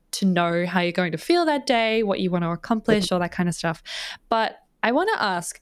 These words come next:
Speaker 1: do you face any challenges when you do this practice?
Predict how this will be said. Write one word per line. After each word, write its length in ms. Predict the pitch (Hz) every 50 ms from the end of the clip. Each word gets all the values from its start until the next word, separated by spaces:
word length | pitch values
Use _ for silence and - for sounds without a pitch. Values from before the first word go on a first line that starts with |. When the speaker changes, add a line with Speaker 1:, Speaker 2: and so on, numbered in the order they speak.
| - -
Speaker 1:
do 120 | - 202 202
you 180 | 208 226 240
face 340 | - - 254 233 233 220 - -
any 220 | 208 202 196 190 190
challenges 1040 | - - - 202 180 170 165 165 170 170 - 170 160 - - - - - - - -
when 220 | 202 196 185 175 170
you 140 | 170 170
do 180 | 165 170 156 160
this 140 | 185 180 -
practice? 680 | - - 175 - - - - - 220 - - - -